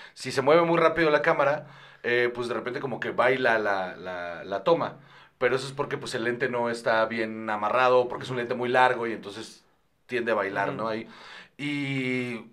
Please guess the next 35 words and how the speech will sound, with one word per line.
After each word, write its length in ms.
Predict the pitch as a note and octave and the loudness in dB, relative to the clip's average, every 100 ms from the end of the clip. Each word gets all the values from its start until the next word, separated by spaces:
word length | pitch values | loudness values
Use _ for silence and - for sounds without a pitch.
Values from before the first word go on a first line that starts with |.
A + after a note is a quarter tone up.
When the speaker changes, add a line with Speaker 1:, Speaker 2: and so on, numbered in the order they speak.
| - | -14
Speaker 1:
se, 220 | - - | -8 -6
pero 220 | - E3 | -2 0
se 80 | D#3+ | 4
ve 80 | F3+ | 4
a 60 | G3+ | 4
propósito, 500 | G3 - G3 A2+ - | 2 0 -2 -6 -4
o 60 | |
sea, 220 | C#3 D#3 C3+ | 4 6 6
Speaker 2:
Ujú. 180 | C#3+ | 2
Speaker 1:
todo 240 | D3 F3 F#3 | 2 4 4
eso 120 | E3 | 2
se 100 | D#3+ | 2
ve 80 | C#3 | 2
a 60 | |
propósito. 380 | C#3 C3+ D3 D3+ | 2 -2 -4 0
Speaker 2:
Todo 140 | D3 C#3 | 0 2
planeado. 500 | C3 B2+ A#2+ A#2 A#2 - | -2 -2 -4 -6 -8 -12
Speaker 1:
Ujú, 380 | B2+ D#3+ E3 | -10 -6 -4
sí, 200 | E3 E3 C#3 | -4 0 0
el 140 | B2 | 2
grano 260 | B2+ C#3+ D#3+ | 6 6 6
en 60 | |
el 100 | C#3+ | 0
formato 420 | B2 A2+ A#2 - - | 0 0 2 0 -2
también 300 | A2 A#2+ C3 | -4 -2 0
de 80 | |
repente 340 | A#2 A#2 A#2 B2+ | 0 0 -2 2
Speaker 2:
Sí. 60 | |
Speaker 1:
ayuda. 460 | D3+ C3+ C3 B2 A#2+ | 4 4 4 2 0
Entonces 340 | A#2 D3 D#3 E3 | -6 -8 -8 -8
está, 320 | - G3 G3 | 2 4 4
está 240 | F3 G#3 | 2 4
bueno, 220 | A3 C#4 G#3+ | 6 4 2
está 140 | G3+ | -2
interesante. 560 | F#3 F#3 F3+ F#3 E3 | -4 -2 0 -2 -4